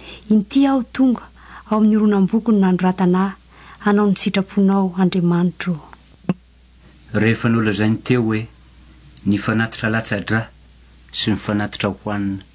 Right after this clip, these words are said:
Speaker 2: sy ny fanatitra dorana ary ny fanatitra noho ny ota, dia ireny aterina araka ny lalàna no tsy ilainao ary tsy sitrakao." Dia hoy indray izy,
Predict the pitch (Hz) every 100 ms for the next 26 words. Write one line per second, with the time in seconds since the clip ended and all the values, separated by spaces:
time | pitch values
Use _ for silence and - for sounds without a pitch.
0 | - - - - - - 104 - 107 110
1 | - 95 - 117 120 90 - - - -
2 | - - - 104 107 92 - 95 95 95
3 | - 101 107 - 110 101 101 107 117 -
4 | - - - - - - - - 104 101
5 | 104 104 - - - - - - 117 107
6 | 98 101 - 110 104 98 104 95 101 113
7 | 117 - - - - - - - - 98
8 | 98 - 98 95 95 92 95 101 - -
9 | - 90 - - - 101 - 90 95 85
10 | - - - - - - - - - -
11 | 104 101 98 104 98 95 - -